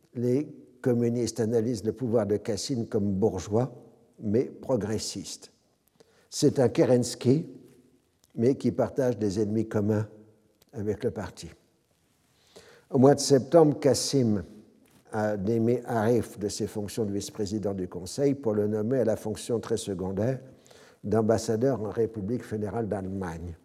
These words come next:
L'intéressé refuse d'abord de se rendre dans ses nouvelles fonctions, puis part pour l'Allemagne fédérale où il ne reste pas longtemps.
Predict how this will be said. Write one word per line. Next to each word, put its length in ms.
L'intéressé 600
refuse 380
d'abord 320
de 100
se 160
rendre 220
dans 100
ses 160
nouvelles 320
fonctions, 500
puis 180
part 340
pour 140
l'Allemagne 440
fédérale 520
où 60
il 40
ne 80
reste 300
pas 180
longtemps. 500